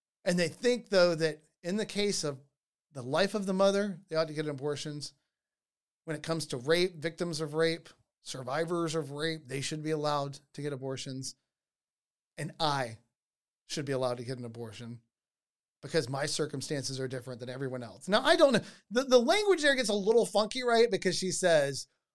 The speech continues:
almost all of them say almost all the time, at least once, one of the protesters ends up needing or, or, li-, or seeking abortion access. That's a,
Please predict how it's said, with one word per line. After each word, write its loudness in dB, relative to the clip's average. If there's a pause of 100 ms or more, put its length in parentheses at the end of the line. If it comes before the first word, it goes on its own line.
(280)
almost 8
all 12
of 4
them 2
say 4 (100)
almost 8 (720)
all 8
the 4
time, 6
at 2
least 0 (100)
once, 2 (1000)
one 10
of 8
the 6
protesters 6 (320)
ends 2
up 4
needing 0 (540)
or, 2
or, 8
li-, 6
or 6
seeking 0
abortion 6
access. 2 (180)
That's 4
a, 4